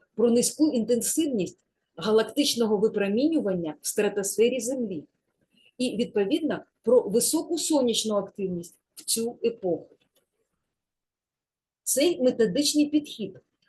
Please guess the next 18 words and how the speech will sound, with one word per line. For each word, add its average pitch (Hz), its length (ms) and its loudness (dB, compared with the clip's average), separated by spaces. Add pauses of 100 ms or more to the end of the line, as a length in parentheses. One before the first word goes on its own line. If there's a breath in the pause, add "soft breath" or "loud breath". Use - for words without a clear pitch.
(180)
дозволив 226 640 2
побудувати 240 840 0 (500)
графік 226 640 -2
інтенсивності 226 960 -2
галактичного 202 680 -2
випромінювання 240 760 2
в 240 60 -8
стратосфері 226 880 -2 (280)
Землі 165 400 -6 (460)
протягом 240 560 -2
останніх 277 440 -4
п'ятисот 220 520 -6
мільйонів 196 440 -6
років. 170 280 -12 (640 soft breath)
На 196 120 -4
схемі 262 360 -2
це - 260 0
верхній 185 480 -2